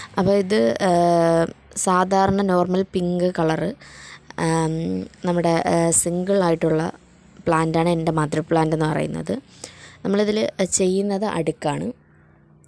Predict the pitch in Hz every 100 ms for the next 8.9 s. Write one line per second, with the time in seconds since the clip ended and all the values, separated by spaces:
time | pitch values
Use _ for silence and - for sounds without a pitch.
0 | - - - - _ - _ _ _ _
1 | - 208 208 226 220 202 208 208 214 -
2 | 185 185 185 - 185 185 202 226 175 170
3 | 165 170 180 - _ _ _ - - 180
4 | 170 165 160 160 - 151 151 151 151 143
5 | 143 170 - 160 156 - 151 143 - 214
6 | - - - - - 190 180 185 185 190
7 | 196 - 180 175 175 180 196 208 - _
8 | _ _ _ _ _ _ - 185 180